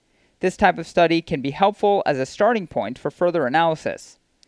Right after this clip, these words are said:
A randomized trial provides the highest level of evidence in medical research, featuring a comparison group and randomized and usually blinded placement of subjects into study groups. In case control studies, cases are compared to a control group.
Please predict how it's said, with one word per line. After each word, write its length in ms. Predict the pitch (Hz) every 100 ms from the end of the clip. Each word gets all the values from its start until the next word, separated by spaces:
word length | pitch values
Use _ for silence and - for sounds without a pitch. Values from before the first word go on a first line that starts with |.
| _ _
A 80 | 143
randomized 540 | 143 165 160 147 135
trial 320 | - 160 160 156
provides 460 | - 135 139 127
the 100 | 135
highest 420 | - 190 214 190
level 240 | 131 117 120
of 100 | 120
evidence 380 | 156 160 160 -
in 180 | -
medical 300 | 127 101 -
research, 560 | 107 151 - 151 143 - _ _ _
featuring 400 | 165 160 165 156
a 80 | -
comparison 640 | - 151 180 220 220 147
group 300 | 117 117 113 - _
and 240 | 151 135
randomized 640 | 156 185 185 175 175 180 -
and 160 | 147 143
usually 320 | 151 147 143
blinded 640 | 131 185 226 185 113 127 - _ _
placement 500 | - 202 208 220 214 -
of 100 | 156
subjects 580 | - 208 151 95 - -
into 280 | 135 127
study 300 | 143 170 156
groups. 420 | 123 113 - - - _ _ _ _ _ _
In 160 | 156
case 260 | 139 160 147
control 420 | - 139 - 233
studies, 520 | 233 151 107 110 139 - _
cases 420 | 202 208 - 208
are 140 | - 170
compared 500 | - 170 165 127 127
to 120 | 156
a 60 | 147
control 400 | 165 147 170 165
group. 320 | 135 - -